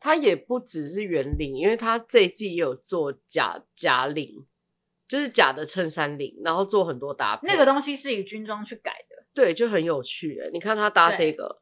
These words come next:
Speaker 2: 对。
Speaker 1: 呃，我们来看 look seventeen。
Speaker 2: 十七。
Speaker 1: 十七这个，天哪，我真超爱欸。
Speaker 2: 所以它就带一点透纱。
Speaker 1: 露奶我就爱啊。<laughs> 没有啦，我开玩笑。
Speaker 2: 我觉得它这个重点在于它的那个桃红色的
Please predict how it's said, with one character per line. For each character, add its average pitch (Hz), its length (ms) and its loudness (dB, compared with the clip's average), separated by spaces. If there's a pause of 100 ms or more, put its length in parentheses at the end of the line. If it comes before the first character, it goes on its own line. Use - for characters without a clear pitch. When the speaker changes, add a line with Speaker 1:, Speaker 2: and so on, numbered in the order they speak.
Speaker 2:
对。 - 80 0
Speaker 1:
呃， 175 80 4
我 - 20 4
们 170 160 2
来 180 120 8
看 214 200 4
look 208 300 6 (180)
seventeen。 160 760 0 (160)
Speaker 2:
十 - 200 -16
七。 190 460 -12
Speaker 1:
十 226 180 -4
七 320 220 -4
这 392 180 0
个， 359 140 -6
天 302 300 -10
哪， 349 100 -4
我 180 100 0
真 247 200 -8
超 220 320 -4 (100)
爱 208 160 2
欸。 - 340 -4 (360)
Speaker 2:
所 349 120 -6
以 370 60 0
它 381 80 -6
就 370 100 0
带 320 200 4
一 - 20 2
点 202 180 -4
透 240 240 -4
纱。 277 160 -2
Speaker 1:
露 277 100 12
奶 196 220 8
我 160 140 2
就 185 100 4
爱 190 260 8
啊。 147 140 4 (460)
<laughs> - 500 4
没 233 140 0
有 254 140 10
啦， 202 160 10
我 180 80 2
开 233 100 2
玩 190 160 6
笑。 175 340 0 (360)
Speaker 2:
我 285 120 6
觉 320 140 6
得 311 40 0
它 427 140 4
这 381 80 2
个 311 80 4
重 302 200 0
点 190 200 -4
在 240 180 0
于 202 140 -2
它 247 200 0
的 233 100 -4
那 220 240 -10
个 185 320 -10
桃 196 140 -6
红 196 180 -8
色 208 240 -8
的 180 100 -10